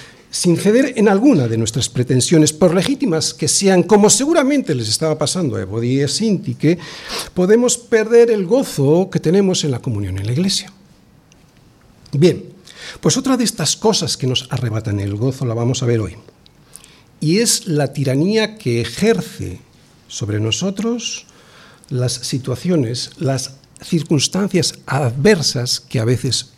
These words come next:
nos rodean. Así que, hermanos, versículos del uno al siete.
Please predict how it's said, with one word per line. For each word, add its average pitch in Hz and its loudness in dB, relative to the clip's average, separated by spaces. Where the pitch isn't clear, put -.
nos 135 2
rodean. 98 -8
Así 220 0
que, 202 0
hermanos, 156 4
versículos 160 -2
del 120 0
uno 160 0
al 104 -4
siete. 165 2